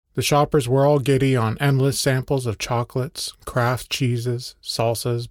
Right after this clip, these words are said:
beer, and wine and liquor. Occasionally, somebody from the meandering throngs would peel off and wander over to my stall, wedged between an array of artisan butters with samples, and another booth of artisan liquors,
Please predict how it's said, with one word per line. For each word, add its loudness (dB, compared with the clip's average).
beer, -2
and -2
wine 0
and -4
liquor. -2
Occasionally, 2
somebody 2
from 0
the 0
meandering 2
throngs 0
would -4
peel 2
off -2
and -2
wander 4
over 2
to -4
my 0
stall, 0
wedged -2
between -2
an -2
array 0
of -2
artisan 0
butters -4
with 0
samples, -4
and 4
another 4
booth 2
of 0
artisan 2
liquors, -4